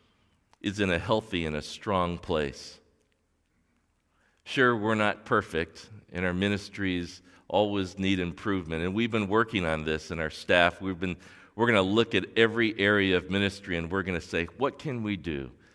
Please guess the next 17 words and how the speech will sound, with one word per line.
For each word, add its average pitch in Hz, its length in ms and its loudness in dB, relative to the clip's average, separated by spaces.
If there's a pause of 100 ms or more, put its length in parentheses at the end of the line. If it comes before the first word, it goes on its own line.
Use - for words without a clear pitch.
(260)
for - 160 -20
the, 98 140 -8
to 117 160 -8
the 101 100 2
glory 101 460 2
of 80 160 -4
God 73 400 2
to 87 80 -6
bring 104 340 0
this 92 240 -4
ministry 87 540 -4
into 76 160 -6
more 76 260 -4
excellence?" 69 800 -10 (1080)
But 110 100 6
I 104 100 6
know 107 540 4